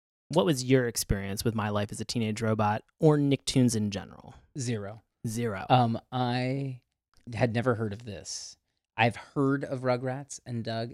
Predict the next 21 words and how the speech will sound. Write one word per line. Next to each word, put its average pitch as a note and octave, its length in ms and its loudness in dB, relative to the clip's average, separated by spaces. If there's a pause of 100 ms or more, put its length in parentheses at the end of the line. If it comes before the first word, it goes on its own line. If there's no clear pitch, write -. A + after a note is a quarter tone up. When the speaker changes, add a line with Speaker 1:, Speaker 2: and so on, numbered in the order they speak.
Speaker 2:
and A#2 140 -8
Ren A2 180 -6
and A2 120 -10
Stimpy, A2 440 -10
obviously. B2+ 720 -6
I'm - 200 -10 (240)
not A#2+ 220 -12 (120)
from G#2+ 140 -6
another A2+ 280 -10
planet, A#2+ 460 -12 (580)
unlike G#2+ 320 -10
some A2 240 -10
of G#2+ 120 -16
our - 280 -16 (1400)
compatriots A2 640 -6
in A2 160 -12
this, A#2+ 220 -14 (240)
<laughs> - 140 -18
um, C#3 360 8 (340)
Speaker 1:
<laughs> - 340 -8
Speaker 2:
cartoon. C3+ 540 -2